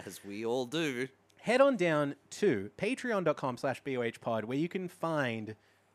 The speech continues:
Speaker 2: bonus episodes.
Speaker 1: Yeah, so many of them, in fact.
Speaker 2: We have a big backlog. We will be back on there after this season wraps up, which I'm
Speaker 1: Yeah.
Speaker 2: assuming will be weirdly
Speaker 1: In
Speaker 2: soon.
Speaker 1: February, weirdly, but that's
Speaker 2: Um,
Speaker 1: fine.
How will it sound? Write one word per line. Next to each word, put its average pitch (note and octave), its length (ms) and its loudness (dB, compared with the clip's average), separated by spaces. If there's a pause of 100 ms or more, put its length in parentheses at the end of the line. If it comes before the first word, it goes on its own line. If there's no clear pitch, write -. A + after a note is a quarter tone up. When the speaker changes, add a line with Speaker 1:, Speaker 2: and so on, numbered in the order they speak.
(880)
Speaker 2:
bonus A2+ 300 -4
episodes. F#2 680 -12
Speaker 1:
Yeah, E2+ 180 -6
so A#2 260 -6
many G#2 280 -4
of F#2+ 180 -8
them, E2+ 260 -8
in F2 160 -12
fact. D#2 420 -14
Speaker 2:
We C#3 80 -2
have E3+ 160 0
a E3 40 -2
big G3 220 -2
backlog. C#3+ 520 0
We D#3 160 -2
will D#3+ 80 -2
be F3 120 -6
back F#3 300 0
on A#3+ 140 -2
there F#3+ 380 0 (100)
after E3+ 340 -2
this F3+ 140 -6
season D#3 340 -6
wraps C3+ 300 -2
up, C#3+ 240 -2
which C#3+ 160 -2
I'm C#3+ 80 2
Speaker 1:
Yeah. - 60 0
Speaker 2:
assuming D3+ 420 -2
will C3+ 120 0
be B2 360 -2 (920)
weirdly C3 400 -2
Speaker 1:
In C3+ 40 0
Speaker 2:
soon. C#3 200 0
Speaker 1:
February, B2+ 600 0 (140)
weirdly, D3 560 0 (100)
but B2+ 160 0
that's B2 200 0
Speaker 2:
Um, A#2 60 -6
Speaker 1:
fine. D3 480 2